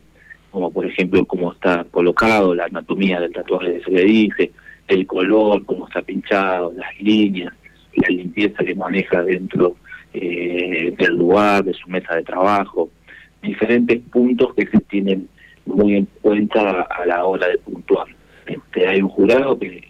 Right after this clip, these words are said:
que está formado por cinco personas, este,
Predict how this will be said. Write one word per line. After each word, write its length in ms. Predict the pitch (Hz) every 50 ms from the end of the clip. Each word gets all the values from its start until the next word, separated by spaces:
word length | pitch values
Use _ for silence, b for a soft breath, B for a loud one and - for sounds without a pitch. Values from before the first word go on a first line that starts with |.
| _ _
que 80 | - -
está 300 | - - - - 101 92
formado 680 | - - - - - 87 92 98 101 98 98 95 92
por 560 | - - - 95 90 85 85 85 87 82 - - - -
cinco 320 | - 101 98 98 98 95 90
personas, 520 | 98 92 - - 143 151 151 156 160 160 160 - b b b b b b b b -
este, 1300 | - 95 87 85 - _ - - 92 87 87 90 90 92 90 90 90 87 85 85 85 87 87 87 -